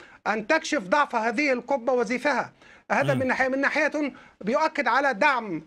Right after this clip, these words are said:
Speaker 1: ال-، الدعم العسكري وحق، وحق إسرائيل في الدفاع عن نفسها. آه، وهنا ال-، الر-، آه، الرسائل يحاول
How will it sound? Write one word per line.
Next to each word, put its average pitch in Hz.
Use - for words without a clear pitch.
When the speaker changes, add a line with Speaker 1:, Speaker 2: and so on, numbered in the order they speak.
Speaker 1:
ال-، 220
الدعم 226
العسكري 254
وحق، 277
وحق 285
إسرائيل 294
في -
الدفاع 240
عن 262
نفسها. 247
آه، 220
وهنا 226
ال-، 226
الر-، 226
آه، 226
الرسائل 262
يحاول 277